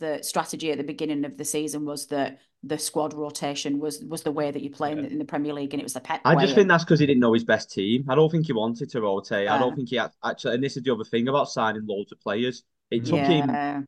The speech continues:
Speaker 3: half a season to find his best players in the Championship, and you get away with that more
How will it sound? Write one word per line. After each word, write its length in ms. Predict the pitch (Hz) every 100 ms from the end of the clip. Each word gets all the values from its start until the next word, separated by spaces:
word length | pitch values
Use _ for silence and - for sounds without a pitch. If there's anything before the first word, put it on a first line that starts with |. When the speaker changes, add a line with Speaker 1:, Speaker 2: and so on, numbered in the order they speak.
| -
Speaker 3:
half 300 | 135 147 151
a 20 |
season 380 | 151 131 113 113
to 100 | 113
find 240 | 120 107 104
his 80 | 101
best 260 | 107 -
players 280 | - 110 107
in 40 | 104
the 60 |
Championship, 600 | - 110 135 147 139 143
and 80 | -
you 60 | 117
get 160 | 131
away 260 | 113 104 107
with 120 | 127
that 200 | 143 143
more 300 | 131 135 131